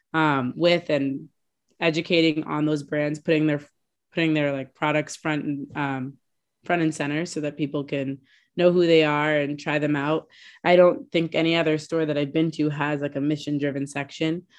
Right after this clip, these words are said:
Um, Coast Cannabis, it's female owned and managed. I don't know if it's majority, but, um, they are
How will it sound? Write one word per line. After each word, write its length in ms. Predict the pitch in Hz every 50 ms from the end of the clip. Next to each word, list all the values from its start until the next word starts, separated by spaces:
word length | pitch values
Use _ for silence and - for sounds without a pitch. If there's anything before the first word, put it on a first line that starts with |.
| _ _ _ -
Um, 240 | 170 170 160 156 156
Coast 320 | - 202 196 196 190 196
Cannabis, 500 | - - 165 156 160 160 175 180 180 180 - _ _ _ _ _
it's 160 | - 196 -
female 300 | - 240 233 233 220 214
owned 260 | 196 190 196 196 196 185
and 100 | 180 175
managed. 360 | 170 165 170 185 190 175 180
I 40 | 165
don't 120 | 160 160
know 80 | 165 160
if 80 | 156 160
it's 120 | 151 -
majority, 500 | 170 160 156 151 160 151 156 170 185 196
but, 220 | 165 170 156 - -
um, 440 | 151 143 139 139 139 139 139 139 _ _ _
they 340 | - 170 165 160 156 156 151
are 540 | 160 165 156 151 147 147 143 139 139 143 -